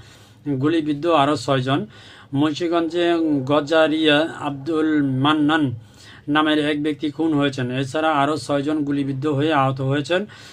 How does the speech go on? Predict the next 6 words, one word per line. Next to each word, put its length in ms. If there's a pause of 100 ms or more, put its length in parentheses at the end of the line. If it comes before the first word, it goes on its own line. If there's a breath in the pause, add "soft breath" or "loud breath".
(240 loud breath)
আজ 240
সোমবার 540
সকাল 520
দশটার 480
দিকে 280
উপজেলা 600